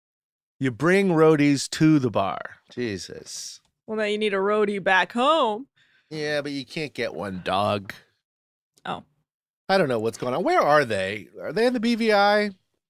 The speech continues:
Speaker 2: Um,
Speaker 1: They in the regular
Speaker 2: like,
Speaker 1: V I?
Speaker 2: Saint Martin or something. I
Speaker 1: Okay.
Speaker 2: forget where they are at this point. Sorry, it all starts to blur together, together after all the seasons. I'm like,
Speaker 1: Yeah,
Speaker 2: where were they
Speaker 1: what,
Speaker 2: this one?
Speaker 1: what could matter?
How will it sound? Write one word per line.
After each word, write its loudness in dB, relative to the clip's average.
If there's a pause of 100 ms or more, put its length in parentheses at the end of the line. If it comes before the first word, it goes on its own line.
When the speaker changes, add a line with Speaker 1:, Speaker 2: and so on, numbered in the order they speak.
(580)
Speaker 2:
Um, 0
Speaker 1:
They 2
in 2
the 2
regular 2
Speaker 2:
like, 0
Speaker 1:
V 0
I? 2
Speaker 2:
Saint 0
Martin -4
or -10
something. -16 (500)
I -10
Speaker 1:
Okay. -4
Speaker 2:
forget -6
where -8
they -8
are -8
at -14
this -12
point. -12
Sorry, -2
it -2
all -2
starts -8
to -10
blur 0
together, 0
together -2
after 0
all 2
the -6
seasons. -8
I'm -10
like, -14
Speaker 1:
Yeah, 2
Speaker 2:
where -2
were -2
they 0
Speaker 1:
what, 4
Speaker 2:
this -10
one? -4
Speaker 1:
what 0
could -4
matter? -10